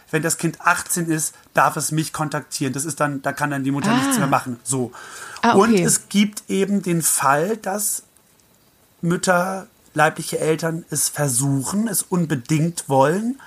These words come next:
Speaker 1: es aber nicht schaffen.
Speaker 2: Mhm.
Speaker 1: Und dann darf der Staat, das Familiengericht, das Jugendamt mit dem
Speaker 2: Äh, ganz kurz.
Speaker 1: Familiengericht, ja?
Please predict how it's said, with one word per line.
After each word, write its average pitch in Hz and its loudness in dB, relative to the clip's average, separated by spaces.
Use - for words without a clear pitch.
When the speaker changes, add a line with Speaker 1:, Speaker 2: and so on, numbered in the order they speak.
Speaker 1:
es 170 -2
aber 175 2
nicht 185 -4
schaffen. 143 -2
Speaker 2:
Mhm. 226 4
Speaker 1:
Und 170 -2
dann 190 4
darf 156 2
der 147 -2
Staat, 139 -6
das - -6
Familiengericht, 175 -6
das 135 -10
Jugendamt 160 -6
mit 160 -6
dem 160 -4
Speaker 2:
Äh, - 2
ganz 160 2
kurz. - 0
Speaker 1:
Familiengericht, - -8
ja? 160 0